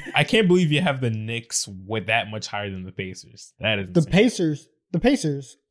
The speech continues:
Speaker 3: also <laughs> have one of the worst defenses in the league, and it's ridiculous. And so
Speaker 1: The
Speaker 3: why
Speaker 1: best offense by far, though.
Speaker 3: They are literally the opposite ends of the spectrum. They're last year's Sacramento Kings.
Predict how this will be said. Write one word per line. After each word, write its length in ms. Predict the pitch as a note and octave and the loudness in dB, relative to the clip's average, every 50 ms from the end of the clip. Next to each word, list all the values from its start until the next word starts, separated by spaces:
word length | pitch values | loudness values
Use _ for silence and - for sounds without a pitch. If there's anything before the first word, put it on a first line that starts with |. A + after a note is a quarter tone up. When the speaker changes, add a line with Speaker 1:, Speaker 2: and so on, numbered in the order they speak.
| _ _ | _ _
Speaker 3:
also 460 | G3+ B3 C4+ - - C3 A#2 - - _ _ _ _ - - - - | 4 4 4 4 2 -4 -8 -10 -14 _ _ _ _ -8 -6 -4 -4
<laughs> 40 | D3+ - - _ _ _ _ _ _ _ _ _ _ - | -4 -4 -6 _ _ _ _ _ _ _ _ _ _ 6
have 140 | A#3 B3+ G#3+ | 8 8 8
one 140 | A#3+ C4+ C#4+ | 8 8 8
of 60 | D4+ | 8
the 100 | D#4 E4+ | 6 6
worst 400 | C#4 G3 E3+ G3 C4 D#4+ C4 F#3+ | 6 6 6 6 6 6 6 4
defenses 480 | G#3 C#4+ C#4 C#4+ C#4+ C#4 C#4 C4 C4+ A#3+ | 4 4 6 6 4 4 6 4 4 6
in 200 | C4+ C4+ A3 G#3 | 8 8 8 8
the 140 | - - D4+ | 8 6 4
league, 640 | A#3+ A3 G#3 G#3+ A3+ B3 C#4+ D4 C4+ A3+ F3+ E3+ - | 2 2 0 0 0 2 4 4 6 4 4 4 4
and 80 | G3+ A3 | 4 4
it's 140 | A#3 A3 - | 4 2 0
ridiculous. 960 | F#3 F#3 E3 D3 B2 A2+ - - G3 A3 G#3 - F3+ E3+ D3 C3+ B2+ B2 - - | 0 2 2 2 0 -4 -2 2 2 2 2 2 2 0 2 0 -2 -6 -4 0
And 160 | A3 G3 G3 - | 2 2 2 4
so 80 | - | 6
Speaker 1:
The 160 | G3+ D#4 D#4 D4+ | 8 10 10 8
Speaker 3:
why 120 | - F#3 | 10 10
Speaker 1:
best 360 | D#4 D4+ C#4+ D4 - - - C4 | 10 10 10 8 6 4 2 2
offense 560 | G#3 A#3+ B3+ C4+ - - C#4 B3+ C4 B3+ - | 4 6 6 4 4 4 2 2 2 2 -2
by 240 | - C4+ A#3 B3+ B3+ | -4 -2 -2 -2 -2
far, 360 | C4 - B3+ - D4+ D4+ C#4 | -4 -6 -6 -6 -4 -4 -2
though. 400 | B3 G3+ E3+ C#3+ C3+ C3+ C#3 C3 - - - | 0 2 2 2 2 0 -2 -6 -10 -4 4
Speaker 3:
They 160 | - C4 C#4+ D4 | 8 8 8 8
are 180 | C4+ A#3+ A#3+ | 8 8 6
literally 500 | G#3 G3+ A#3 C#4+ D4+ D4 C4+ B3 A#3+ A3 F3+ - | 6 6 6 4 4 2 2 0 -2 -2 -2 -2
the 160 | G#3+ B3 D#4+ - - | -4 -4 -4 -2 2
opposite 520 | B3 B3+ C4+ C4 - - G#3+ - D#4 D4 D4 - | 4 4 4 2 0 -4 -2 0 -2 -2 2 2
ends 200 | A#3+ A#3 A#3 G#3 | 2 4 4 2
of 100 | A3 G3+ | 0 0
the 60 | G3+ | -2
spectrum. 300 | E3+ - G#3+ F#3 - - - | 0 0 0 0 0 2 2
They're 160 | G#3+ A#3 A#3+ | 4 4 4
last 340 | G3+ F3+ F3 F#3 G3 F3+ - | 4 4 4 4 4 2 0
year's 200 | G#3 G#3 F#3+ - | 0 0 0 2
Sacramento 460 | G3 F#3 F3 - E3+ E3+ E3 D#3 D3 | 2 0 2 2 0 0 0 0 -2
Kings. 340 | - - C#3+ A#2+ A2 - - | -4 -6 -8 -8 -10 -12 -14